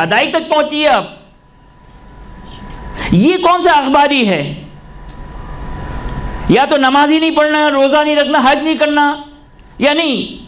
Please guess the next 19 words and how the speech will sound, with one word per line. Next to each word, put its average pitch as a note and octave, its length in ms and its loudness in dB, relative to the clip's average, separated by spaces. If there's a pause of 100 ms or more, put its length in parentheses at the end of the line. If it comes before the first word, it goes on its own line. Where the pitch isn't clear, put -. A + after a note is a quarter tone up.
इतनी C#4 240 0
बेदीनी C#4+ 460 2
नहीं C#4+ 240 0
है, A3+ 80 2
इतनी C#4 240 -4
लादीनी C#4 480 0
नहीं C#4 220 0
है, E3+ 140 -2 (1300)
लेकिन D4 180 2
हम D4+ 120 2
अखबारी, C4+ 400 2
हम C#4+ 200 2
किसी D#4 200 0
की D#4+ 80 -2
तकलीद C#4+ 360 0
नहीं C#4+ 140 -2
करेंगे। F#3 280 -2
खूब, B3+ 220 -4
ना E4 140 2